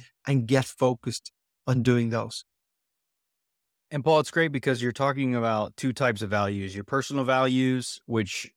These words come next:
Speaker 2: your career, your business, whatever should feed your personal
Speaker 1: Yes.
Speaker 2: values, right? They're gonna serve those personal values. And then your business or career oriented values. If you're not an entrepreneur or a business owner,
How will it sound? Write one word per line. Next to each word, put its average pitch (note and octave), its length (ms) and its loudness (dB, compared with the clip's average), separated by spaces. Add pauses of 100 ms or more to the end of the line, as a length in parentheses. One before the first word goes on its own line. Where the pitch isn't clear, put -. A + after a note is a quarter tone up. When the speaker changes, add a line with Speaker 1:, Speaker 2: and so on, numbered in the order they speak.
Speaker 2:
your B2+ 160 -2
career, C3+ 560 4
your A#2+ 180 0
business, B2 520 0
whatever A#2+ 560 2
should A2+ 300 -6
feed C3 640 -2
your A2+ 160 -6
personal A2 460 -2
Speaker 1:
Yes. A#2 180 4
Speaker 2:
values, G2 240 -4
right? A#2 180 2
They're A#2 100 -2
gonna A#2 180 0
serve B2+ 420 0
those G#2+ 220 0
personal G2+ 340 -6
values. G2+ 400 -2 (400)
And B2 220 2
then A#2+ 340 2 (320)
your A#2+ 120 -2
business C#3 380 0
or C3 80 0
career C3 600 0 (100)
oriented A2 600 0
values. G2 520 -2
If A#2+ 140 -8
you're C#3 120 0
not D#3 200 4
an C#3+ 80 2
entrepreneur A#2 540 0
or A2 80 4
a G#2+ 40 -2
business A2 360 -4
owner, A2 300 -2